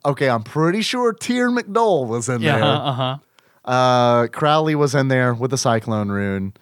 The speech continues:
Speaker 1: Um, I had, I believe, Victor, Flick, and, uh, Tengar.
Speaker 2: Okay.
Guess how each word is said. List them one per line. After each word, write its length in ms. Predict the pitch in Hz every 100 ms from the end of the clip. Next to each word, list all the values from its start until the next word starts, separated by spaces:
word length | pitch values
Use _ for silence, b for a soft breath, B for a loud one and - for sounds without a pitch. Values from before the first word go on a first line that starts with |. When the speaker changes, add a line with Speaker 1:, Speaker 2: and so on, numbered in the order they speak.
| b -
Speaker 1:
Um, 840 | 110 107 104 104 104 101 98 101 -
I 140 | 120
had, 500 | 117 123 117 110 110 101
I 120 | 117
believe, 840 | 104 117 113 143 170 175 180 156 -
Victor, 680 | 139 143 165 165 170 165 - _
Flick, 640 | _ - 151 147 147 - - _ -
and, 600 | 139 135 131 131 127 123 -
uh, 800 | 139 127 120 120 120 117 117 113 110 _ _
Tengar. 920 | - 151 139 127 127 135 143 170 180 - _ -
Speaker 2:
Okay. 360 | 143 156 135